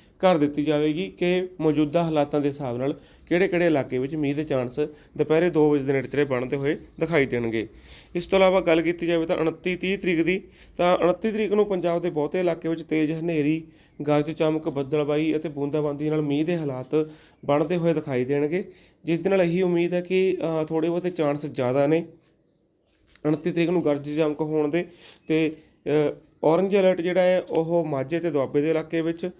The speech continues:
ਅਤੇ ਯੈਲੋ ਅਲਰਟ ਦੁਆ-, ਮਾਲਵਾ ਅਤੇ ਦੁਆਬਾ ਮਿਕਸ ਰੂਪ ਦੇ ਵਿੱਚ ਦੇਖਣ ਨੂੰ ਮਿਲੇਗਾ, ਜਿਸ ਦੇ ਨਾਲ ਇਹੀ ਉਮੀਦ ਹੈ ਕਿ ਹਾਂ ਥੋੜ੍ਹੀ ਬਹੁਤੀ ਤੇਜ਼ ਹਨੇਰੀਆਂ ਚਾਲੀ ਤੋਂ ਪੰਜਾਹ ਕਿਲੋਮੀਟਰ ਦੀ, ਅ, ਗਤੀ ਨਾਲ ਚੱਲ ਸਕਦੀਆਂ ਨੇ, ਉਸ ਤੋਂ ਉੱਪਰ ਵੀ ਹਵਾ ਜਾ ਸਕਦੀ ਹੈ।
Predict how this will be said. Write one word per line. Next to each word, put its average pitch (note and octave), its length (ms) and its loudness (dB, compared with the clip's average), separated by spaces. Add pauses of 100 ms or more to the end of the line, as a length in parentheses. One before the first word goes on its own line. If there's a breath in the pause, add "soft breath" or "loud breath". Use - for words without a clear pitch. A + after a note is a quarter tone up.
(300 soft breath)
ਅਤੇ F#3 140 0
ਯੈਲੋ E3 380 2
ਅਲਰਟ E3 420 2 (360 soft breath)
ਦੁਆ-, D#3 280 2
ਮਾਲਵਾ D3+ 600 2
ਅਤੇ E3 140 -4
ਦੁਆਬਾ C3 480 -2
ਮਿਕਸ D3+ 260 -2
ਰੂਪ D3 180 0
ਦੇ C3+ 100 -2
ਵਿੱਚ C3+ 180 -4
ਦੇਖਣ C3+ 300 -4
ਨੂੰ B2+ 120 0
ਮਿਲੇਗਾ, A#2 420 0 (380 soft breath)
ਜਿਸ D3 140 -4
ਦੇ E3+ 80 0
ਨਾਲ E3+ 260 2
ਇਹੀ E3 200 0
ਉਮੀਦ F3 320 2
ਹੈ E3+ 60 2
ਕਿ E3+ 200 -6
ਹਾਂ D#3 220 -2
ਥੋੜ੍ਹੀ D#3+ 240 -4
ਬਹੁਤੀ E3 360 -4 (340 loud breath)
ਤੇਜ਼ D#3 240 4
ਹਨੇਰੀਆਂ E3 540 0
ਚਾਲੀ C#3+ 280 0
ਤੋਂ D3 140 -2
ਪੰਜਾਹ D3 240 0
ਕਿਲੋਮੀਟਰ C#3 520 -2
ਦੀ, C#3 260 -2 (420 loud breath)
ਅ, - 20 -2
ਗਤੀ C#3 300 0
ਨਾਲ D3 120 4
ਚੱਲ C3+ 220 0
ਸਕਦੀਆਂ D#3+ 420 0
ਨੇ, F3+ 160 0 (340 loud breath)
ਉਸ D3 140 -8
ਤੋਂ F3 200 0
ਉੱਪਰ F#3+ 300 0
ਵੀ G3 120 0
ਹਵਾ F3 220 4
ਜਾ E3 180 0
ਸਕਦੀ D#3+ 400 -4
ਹੈ। E3 120 -2